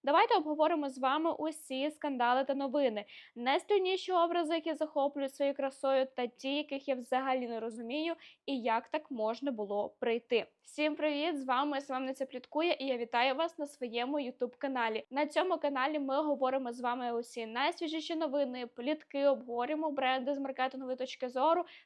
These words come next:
та ще багато всього цікавого. Тому не забудьте підписатись, писати коментарі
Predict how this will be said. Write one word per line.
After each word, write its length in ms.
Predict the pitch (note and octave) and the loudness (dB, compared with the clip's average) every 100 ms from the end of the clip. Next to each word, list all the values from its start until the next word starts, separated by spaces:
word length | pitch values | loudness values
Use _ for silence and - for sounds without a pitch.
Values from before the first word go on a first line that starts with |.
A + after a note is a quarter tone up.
| - | -4
та 120 | C4 | -2
ще 160 | - A#3 | -2 -2
багато 500 | A#3+ A#3+ C4 C#4+ D#4+ | -2 2 2 2 -8
всього 360 | - A#3 A#3 | -6 -4 -4
цікавого. 600 | B3+ C4 A#3 A3 A3+ A#3+ - - - | -4 -4 -2 0 -2 -4 -8 -20 -4
Тому 280 | B3+ C#4 G#4 A#4 F4 | -2 2 2 2 0
не 260 | B3+ C4 | 0 0
забудьте 360 | C#4+ B3 B3 B3 | 0 -2 -4 -6
підписатись, 720 | - - C4 D4+ F4+ F4+ E4+ | -10 -10 -2 -2 0 -2 -4
писати 480 | C#4 C#4+ B3+ B3+ A3 | -6 -2 -2 -2 -4
коментарі 760 | C4+ E4+ F4+ D#4 D#4 D#4+ | 0 2 2 0 0 0